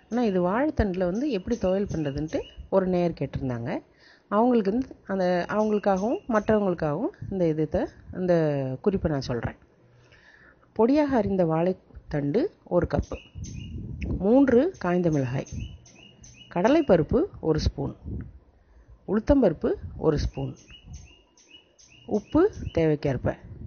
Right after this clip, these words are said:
புளி சிறிதளவு, தேங்காய் துருவல் ஒரு ஸ்பூன். இப்போ வந்து வாழைத்தண்டு வந்து பொடியா அரிஞ்சிட்டு,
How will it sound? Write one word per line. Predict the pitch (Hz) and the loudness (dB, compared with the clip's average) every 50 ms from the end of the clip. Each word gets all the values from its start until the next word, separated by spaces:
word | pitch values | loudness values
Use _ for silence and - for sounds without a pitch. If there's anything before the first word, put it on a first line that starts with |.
| - - - - - - - - - - - | -12 -12 -12 -12 -12 -12 -12 -10 -10 -6 0
புளி | 233 240 262 330 403 415 - - - - | 2 4 4 4 2 2 -2 -8 -12 -10
சிறிதளவு, | - - - 160 151 143 135 127 120 117 110 - - - - - _ _ _ _ _ _ - - - _ _ _ | -6 -2 0 0 2 2 2 2 2 0 -2 -4 -6 -10 -20 -20 _ _ _ _ _ _ -20 -20 -20 _ _ _
தேங்காய் | - - 185 208 233 254 254 240 | -2 0 2 2 2 2 2 2
துருவல் | - 190 170 165 208 302 381 - - - - - - | 2 2 2 2 2 0 0 -4 -10 -20 -18 -8 -2
ஒரு | 185 180 165 151 | 0 2 2 2
ஸ்பூன். | 123 - - - - - - _ _ _ _ - _ _ _ _ _ _ _ _ - - - - - - - _ _ _ _ _ _ _ | 0 0 -2 -4 -8 -8 -12 _ _ _ _ -20 _ _ _ _ _ _ _ _ -20 -20 -20 -20 -20 -20 -20 _ _ _ _ _ _ _
இப்போ | _ - 202 190 | _ 0 2 4
வந்து | 190 196 240 277 262 208 214 208 | 4 4 4 4 4 4 4 2
வாழைத்தண்டு | 180 175 190 226 269 269 - 233 208 190 180 | 2 2 2 2 2 2 2 0 2 2 2
வந்து | 160 151 170 208 277 381 427 - - - - - - - - - - - - _ _ - _ _ _ _ _ _ - | 2 2 2 0 -2 -2 -4 -8 -14 -18 -18 -20 -20 -20 -20 -20 -20 -20 -20 _ _ -20 _ _ _ _ _ _ -2
பொடியா | 190 196 196 214 233 240 233 | -2 2 4 6 6 6 4
அரிஞ்சிட்டு, | 202 165 160 170 175 170 - - - - 226 285 | 4 2 0 0 0 -2 -2 -2 -2 -2 -2 -4